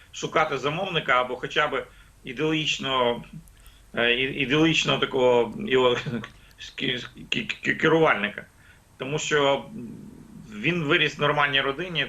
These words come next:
тато воює, мама працює, десь, десь на якійсь стадії міг просто схибити.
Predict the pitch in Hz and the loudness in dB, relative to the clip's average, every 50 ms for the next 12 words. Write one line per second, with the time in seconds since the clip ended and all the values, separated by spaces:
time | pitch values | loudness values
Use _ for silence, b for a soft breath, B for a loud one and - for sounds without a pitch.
0 | - - 139 135 131 135 123 120 127 127 131 143 165 156 143 131 120 - B B | -2 -2 -2 0 0 -2 -4 -4 -4 -4 -4 -4 -2 0 0 0 0 -2 B B
1 | B B B B B - 113 131 135 135 131 - - 131 - - - 160 160 151 | B B B B B -6 -2 0 2 2 2 0 0 -2 -2 -2 -2 0 2 4
2 | 139 120 110 104 - - - - - - - - - - - - - - - - | 4 4 2 -2 -6 -14 -14 -16 -16 -16 -16 -16 -16 -16 -16 -18 -18 -20 -20 -20
3 | - - - - - - 160 160 170 180 165 - - - 151 175 160 - - 156 | -20 -20 -20 -20 -18 -10 -4 0 0 0 0 -2 -4 -2 -2 -2 -2 -2 -2 -4
4 | 151 147 - 151 139 - - - - 123 - - 165 160 160 135 127 131 120 113 | -4 -2 -4 -8 -8 -10 -12 -14 -14 -14 -4 0 2 2 2 2 0 -4 -4 -4
5 | 117 117 117 123 139 135 - - 156 151 - 143 131 - - - 151 123 107 101 | -8 -12 -12 -10 -12 -12 -8 -6 -8 -6 -6 -8 -10 -10 -8 -6 -4 -4 -4 -4
6 | - - - | -8 -10 -12